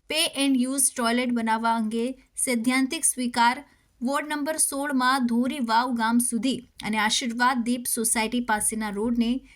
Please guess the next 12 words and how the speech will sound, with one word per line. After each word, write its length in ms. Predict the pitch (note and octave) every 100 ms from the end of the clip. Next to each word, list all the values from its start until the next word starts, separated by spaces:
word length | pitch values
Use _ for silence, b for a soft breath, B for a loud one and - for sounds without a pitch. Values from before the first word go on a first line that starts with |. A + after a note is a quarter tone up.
| B
સી 220 | - D4+
સી 180 | - F#4+
રોડ 260 | D4+ D4 C#4
બનાવવા 440 | B3+ A#3+ A#3+ C4
અંગે 400 | A#3+ A3+ A#3 B3+
તથા 540 | B3 A3+ A#3+ A3+ A#3+ B3 B _
વોર્ડ 300 | A#3 C4 C#4
નંબર 220 | E4 E4 F4
પાંચ 500 | - C#4 C#4+ C#4+ D#4 D#4 b _ _
પાયલોટ 500 | A#3+ C4 C4+ C#4 C#4+
બંગલાથી 680 | C4 B3 B3 B3+ C4 B3+ C4
બનવ-, 480 | C4 A3+ A3+ A#3 B3